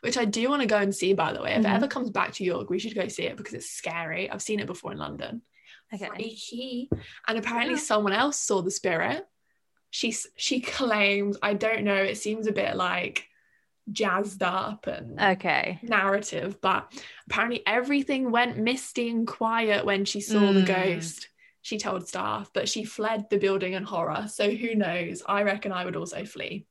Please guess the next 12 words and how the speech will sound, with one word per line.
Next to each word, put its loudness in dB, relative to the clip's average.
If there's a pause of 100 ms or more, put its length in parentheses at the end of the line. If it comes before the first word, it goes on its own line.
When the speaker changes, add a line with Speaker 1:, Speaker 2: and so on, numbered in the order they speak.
(220)
Speaker 1:
So -6 (540)
Speaker 2:
I -4
think -14
so. -14
I 4
think, -2
I 4
don't 2
know, 8
it's 4
weird 6
to 6